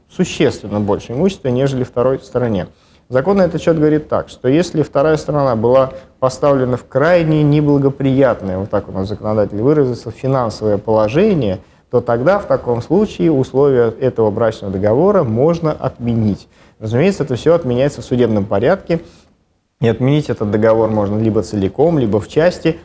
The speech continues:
но все это делается в судебном порядке. Я могу сказать, что это делается нелегко, дабы стороны не обольщались, то есть и по результатам нашей консультации <laughs> не побежали в суд оспаривать, то есть этот брачный договор. Это делается очень нелегко.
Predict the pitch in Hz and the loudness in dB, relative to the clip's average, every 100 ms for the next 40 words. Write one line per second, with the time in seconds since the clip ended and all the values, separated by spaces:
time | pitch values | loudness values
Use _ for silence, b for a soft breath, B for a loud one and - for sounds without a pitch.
0 | - 117 160 170 120 131 131 127 - 120 | -10 -2 -2 0 0 0 0 -4 -6 -2
1 | 120 107 104 95 69 _ b b b - | 0 0 0 -2 -2 _ b b b -8
2 | 117 156 226 - - 131 135 170 196 170 | 2 2 2 -2 -4 0 2 2 2 2
3 | 165 - 170 156 127 160 156 151 135 147 | 0 0 0 2 2 2 2 2 2 4
4 | 156 147 - 101 98 120 - 123 127 127 | 4 2 -2 -2 -2 -2 -4 0 2 2
5 | 127 135 127 120 117 120 117 120 117 117 | 0 0 0 0 0 0 2 0 0 0
6 | 107 113 - 110 - 110 107 104 98 104 | 0 -2 -6 -10 -6 -2 2 2 0 -2
7 | 120 117 113 127 139 120 110 113 - 113 | 0 2 2 0 0 -2 -4 -4 -4 -8
8 | 113 127 117 123 113 117 104 117 135 127 | -8 -8 -2 -2 -2 -8 -2 0 2 2
9 | 123 123 123 113 - 117 110 - 120 110 | 2 2 2 0 -4 -4 -4 -2 0 0
10 | 107 110 117 113 107 113 110 107 110 139 | 0 -4 -10 -4 0 0 -2 -4 0 0
11 | 196 165 131 147 147 143 - 131 - 117 | 0 -2 0 2 0 -2 -2 -2 -2 0
12 | 113 110 104 - 131 | 0 0 -2 0 0